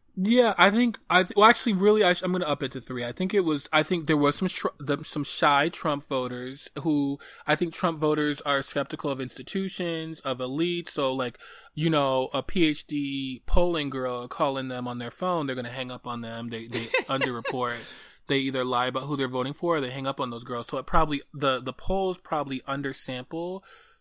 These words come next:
Speaker 1: Trump voters versus the exit polls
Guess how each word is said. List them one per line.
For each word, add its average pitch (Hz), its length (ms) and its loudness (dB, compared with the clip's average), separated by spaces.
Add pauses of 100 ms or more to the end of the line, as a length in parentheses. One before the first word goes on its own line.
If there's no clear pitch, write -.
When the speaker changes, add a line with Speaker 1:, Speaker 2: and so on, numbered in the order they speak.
Speaker 1:
Trump 190 340 0
voters 202 640 0 (100)
versus 147 400 -2
the 127 180 -2
exit 165 360 0
polls 120 760 -8